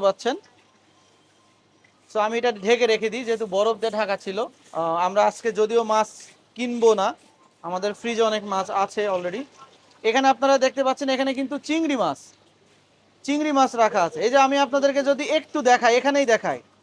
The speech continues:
আপনারা, আহ, ক্যামেরাতে একটু দেখতে পাচ্ছেন, দেখেন, এটা কিন্তু চিংড়ি মাছ। এই চিংড়ি মাছ যখন তাজা ছিল, তখন দাম ছিল চুয়াল্লিশ দশমিক একষট্টি আরএমবি, দেখেন, এটা দাম ছিল।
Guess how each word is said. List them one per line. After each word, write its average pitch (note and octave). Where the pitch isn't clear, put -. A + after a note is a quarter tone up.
আপনারা, B3+
আহ, G#3
ক্যামেরাতে C4
একটু C4
দেখতে B3+
পাচ্ছেন, G#3+
দেখেন, F#3+
এটা A3
কিন্তু C#4
চিংড়ি D#4
মাছ। D#3+
এই B3
চিংড়ি C#4
মাছ D4+
যখন C#4
তাজা C4
ছিল, C#4
তখন C#4
দাম A#3
ছিল C4+
চুয়াল্লিশ C4+
দশমিক C4+
একষট্টি B3
আরএমবি, A#3
দেখেন, F#3+
এটা F#3+
দাম F#3+
ছিল। C#3+